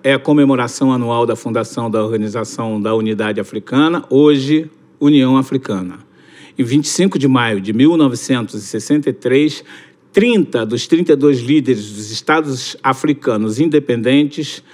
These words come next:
assinaram a carta de fundação da entidade em Addis Abeba, Etiópia.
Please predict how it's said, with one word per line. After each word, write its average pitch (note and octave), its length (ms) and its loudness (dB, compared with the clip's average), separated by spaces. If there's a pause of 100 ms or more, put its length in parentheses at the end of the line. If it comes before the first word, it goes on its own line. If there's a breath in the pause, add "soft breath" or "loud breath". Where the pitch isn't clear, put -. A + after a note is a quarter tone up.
(200 loud breath)
assinaram C#3+ 560 2
a D3+ 60 2
carta C3 400 -4
de B2 100 -6
fundação B2 540 -2
da A#2+ 100 -2
entidade A#2 600 -4
em C3+ 180 0
Addis A#2 280 -6
Abeba, A#2 600 -2 (400 soft breath)
Etiópia. - 600 0